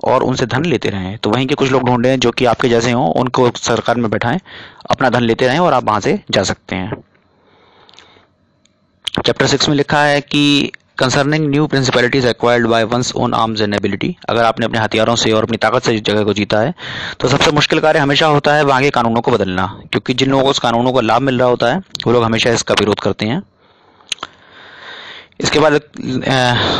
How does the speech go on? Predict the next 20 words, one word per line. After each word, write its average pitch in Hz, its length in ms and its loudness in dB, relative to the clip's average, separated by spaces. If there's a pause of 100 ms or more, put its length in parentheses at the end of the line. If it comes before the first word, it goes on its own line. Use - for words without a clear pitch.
(220)
आगे 127 300 2
chapter 127 260 -2
eight 139 200 2
में 147 200 0
आपका 123 220 2
कहना 117 280 0
है 123 220 -2 (500)
कि 131 280 4
मनुष्य 147 720 2 (200)
या 123 80 4
तो 143 120 -2
भय 127 360 0
से 160 60 2
नुकसान 151 280 0
पहुंचाते 139 400 0
हैं 151 160 2
या 117 100 4
फिर - 180 0
घृणा 113 340 0
से, 98 220 -4